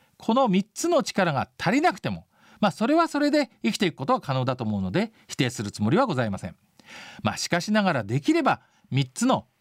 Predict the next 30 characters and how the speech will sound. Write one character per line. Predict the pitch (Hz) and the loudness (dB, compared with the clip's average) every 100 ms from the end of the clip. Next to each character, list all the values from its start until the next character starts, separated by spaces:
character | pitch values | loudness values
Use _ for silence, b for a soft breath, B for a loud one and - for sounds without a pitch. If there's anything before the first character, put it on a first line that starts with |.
| _ | _
社 | - 143 | -4 0
会 | 156 135 | 0 0
人 | 135 127 | -4 -6
基 | |
礎 | - 175 | -2 -2
力 | 135 214 | 0 2
を | 226 | 2
身 | 151 | 2
に | 139 | 0
つ | - | -2
け | 135 | -2
て | 120 | -2
お | |
き | 107 | -2
た | 160 | -2
い | 135 | -2
と | - | -4
こ | |
ろ | 101 | -6
で | 90 | -6
す | - | 0
ね。 | 143 214 - _ b b b b b | 2 2 -6 _ b b b b b
職 | - 180 233 | -2 0 2
場 | 240 | 4
や | 233 233 214 b b b | 4 2 -2 b b b
地 | 233 254 | 0 2
域 | - | 2
社 | 269 | 2
会 | 226 156 | 2 0
で | 104 90 | -2 -10